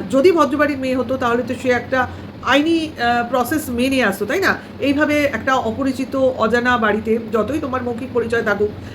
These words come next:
সেখানে without ফ্যামিলি মেম্বার, আহ, রাত্রিবাস করবে না, তাই না? কাজে এই ধরনের মেয়েকে আমরা অত্যন্ত নোংরা মহিলাই বলবো। তো বোঝাই যাচ্ছে মেয়েটার ফ্যামিলি ব্যাকগ্রাউন্ড ভালো না, মেয়েটার, আহ, ফ্যামিলি কালচার ভালো না, হয়তো প্রচণ্ড নিডি, পয়সার জন্য এসছে, এরম এরম হতে পারে, হতে পারে,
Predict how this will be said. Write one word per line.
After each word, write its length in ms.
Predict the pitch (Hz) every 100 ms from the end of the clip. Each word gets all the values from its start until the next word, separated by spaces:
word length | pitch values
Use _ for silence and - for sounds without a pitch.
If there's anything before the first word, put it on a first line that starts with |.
| - -
সেখানে 420 | 277 277 277 262
without 340 | 240 233 262 262 -
ফ্যামিলি 280 | 233 214 254
মেম্বার, 340 | 254 233 220
আহ, 600 | 220 - - 208 202 214
রাত্রিবাস 500 | 226 - 320 240 220
করবে 240 | 208 185 190
না, 60 |
তাই 160 | 269 359
না? 140 | 214 - -
কাজে 160 | 233 233
এই 200 | 254 294
ধরনের 260 | 311 330 294
মেয়েকে 300 | 233 262 247
আমরা 320 | 208 240 320
অত্যন্ত 280 | 226 254 247
নোংরা 340 | 254 262 254
মহিলাই 360 | 233 226 214 208
বলবো। 280 | 185 156 - - - - -
তো 280 | 233 226 226
বোঝাই 240 | 220 330 349
যাচ্ছে 260 | 311 302
মেয়েটার 220 | 269 240 254
ফ্যামিলি 280 | 233 233 233
ব্যাকগ্রাউন্ড 440 | 220 196 269 262
ভালো 160 | 233 220
না, 180 | 220 214 - - 214
মেয়েটার, 480 | 220 220 220 214
আহ, 380 | 208 202 202 196
ফ্যামিলি 320 | 220 214 233
কালচার 400 | 233 226 208 277
ভালো 200 | 285 262
না, 180 | 233 226 226 - 277
হয়তো 200 | 320 349
প্রচণ্ড 300 | 302 302 294
নিডি, 360 | 277 262 269 254 - -
পয়সার 320 | 247 254 294
জন্য 180 | 247 254
এসছে, 340 | 247 233 269 -
এরম 160 | 359 392
এরম 160 | 392 320
হতে 180 | 294
পারে, 240 | 226 156 -
হতে 260 | 127 277
পারে, 200 | 220 170